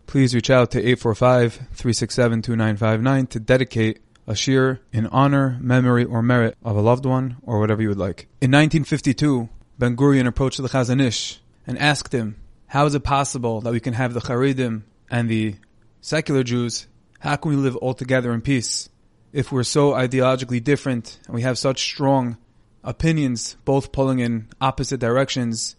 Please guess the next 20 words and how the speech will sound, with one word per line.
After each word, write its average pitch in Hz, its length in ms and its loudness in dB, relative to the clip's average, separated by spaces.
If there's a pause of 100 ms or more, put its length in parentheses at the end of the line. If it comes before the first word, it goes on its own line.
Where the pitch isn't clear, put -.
(140)
whether 117 220 -2
it 107 60 -4
be 127 80 -2
the 113 140 -2
army, 131 560 0 (580)
yeshiva 151 300 0
bachrim, 120 580 0 (420)
the - 80 -20
government, 143 800 2
the 123 120 -2
way 139 160 4
the 127 100 0
country 127 280 -2
is 117 120 -2
ran, 143 320 2
Chilul 113 280 0
Shabbos, 139 760 -2 (260)
all 131 120 -2
these 135 180 0
different 135 480 0